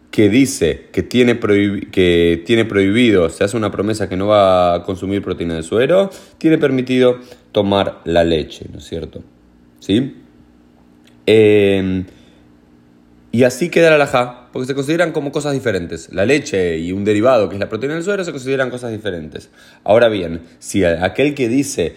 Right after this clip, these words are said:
"Me prohíbo a mí mismo consumir queso", ¿no? Y aparte está bueno saber cuáles eran las comidas que comían nuestros antepasados hace miles de años. A veces se podía separar la leche del suero, de la proteína del suero.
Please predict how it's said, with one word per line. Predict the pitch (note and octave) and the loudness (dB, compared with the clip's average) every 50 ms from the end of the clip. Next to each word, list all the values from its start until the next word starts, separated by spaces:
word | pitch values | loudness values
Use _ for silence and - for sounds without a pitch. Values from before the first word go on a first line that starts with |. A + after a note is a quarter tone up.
| - _ _ | -16 _ _
"Me | G2 G#2 G2 | -4 -2 -2
prohíbo | F2 G2 A#2 C3+ C#3+ | 0 0 0 0 0
a | B2+ | -2
mí | A2+ A#2+ | -2 -2
mismo | C3+ C3 B2 G#2+ G2 | -4 -4 -4 -6 -6
consumir | - G2 F#2 F2 - F2+ F2+ G2+ B2 C3 A2+ F2+ - - - _ | -6 -8 -8 -6 -8 -8 -6 -4 -4 -4 -4 -6 -8 -12 -16 _
queso", | - E3 F#3+ G#3 G3 - - - D3 D3+ D#3+ G#3 - - - _ _ _ _ - | 2 2 2 2 2 -2 -4 -2 -2 -2 -2 -4 -6 -12 -20 _ _ _ _ -16
¿no? | B2+ - | -14 -14
Y | A#3+ | -14
aparte | B2 - - G#2 G2+ | -12 -8 -6 -6 -6
está | G2+ - | -4 -4
bueno | G2 G#2+ G#2 G#2 | -4 -2 -2 -4
saber | G2+ G2 G2 G2 G2 F#2+ | -4 -4 -4 -4 -4 -6
cuáles | - - - G2+ G2 F#2 | -6 -4 -4 -4 -2 -4
eran | G#2 G2+ | -4 -4
las | G2 F#2+ | -4 -4
comidas | F#2 - E2 F2+ A#2 B2+ B2 A#2 | -6 -6 -4 -4 -2 -2 -2 -4
que | G2 | -4
comían | - G2+ F#2+ G2 G2+ | -6 -8 -6 -4 -6
nuestros | F#2+ F#2 - F#2 | -6 -6 -8 -8
antepasados | F2+ F#2 F2 - F#2 G2+ F#2+ F#2 | -8 -8 -8 -8 -8 -8 -8 -6
hace | F#2 E2+ | -8 -8
miles | F2 E2 E2 D#2+ | -8 -8 -6 -6
de | - - | -4 -4
años. | E3 - F3 D#3+ D3 C3+ - - - - - - - | -4 -2 -2 -2 -2 -4 -8 -12 -20 -20 -20 -20 -14
A | - | -8
veces | F#2+ F#2 G2 G#2 G2 E2+ | -6 -6 -4 -6 -6 -6
se | - F#2 | -8 -8
podía | - - E2+ F2 F#2 F#2+ F#2 | -4 -2 -2 -2 0 0 -2
separar | F#2 - E2+ D#2+ E2 D#2+ F2+ A#2 C#3 C#3 A#2+ | -2 -4 -6 -6 -2 0 2 2 2 2 0
la | A2+ G2 F#2 | -2 -2 -2
leche | F#2 G2 G#2+ G#2 - F#2 | -2 -4 -4 -4 -4 -4
del | E2+ D#2+ D#2 | -4 -4 -6
suero, | - - - B2+ D3+ E3+ D#3 | -6 -2 0 0 2 2 0
de | A2+ G#2 F#2 | -2 -4 -4
la | F2 E2 | -4 -6
proteína | - D#2+ - D#2+ D2 D2 | -6 -8 -10 -10 -10 -10
del | C#2+ D2+ | -12 -10
suero. | - - E3+ F#3 D#3+ D3 B2+ | -6 -4 -2 0 2 0 0